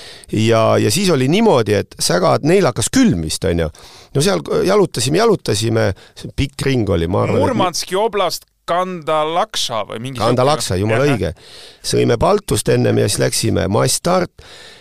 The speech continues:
Speaker 1: Ja minul, nemad siis, a-, panid nagu, tegid soojaks ühe ringi, mingi kolmteist kilti,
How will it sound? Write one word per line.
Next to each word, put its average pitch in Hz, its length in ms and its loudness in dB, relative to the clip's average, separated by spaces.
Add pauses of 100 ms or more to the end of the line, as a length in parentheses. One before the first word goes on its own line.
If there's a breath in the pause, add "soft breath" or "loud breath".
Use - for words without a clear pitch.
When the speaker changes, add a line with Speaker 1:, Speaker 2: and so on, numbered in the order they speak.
(140)
Speaker 1:
Ja 110 520 2
minul, 147 540 4
nemad 165 400 2
siis, 104 140 -6 (140)
a-, 135 100 -4 (200)
panid 139 320 0
nagu, 120 640 -2
tegid 190 320 -2
soojaks 240 480 0
ühe 139 160 0
ringi, 127 320 -4
mingi 123 160 -4
kolmteist 131 460 -2
kilti, 135 460 -4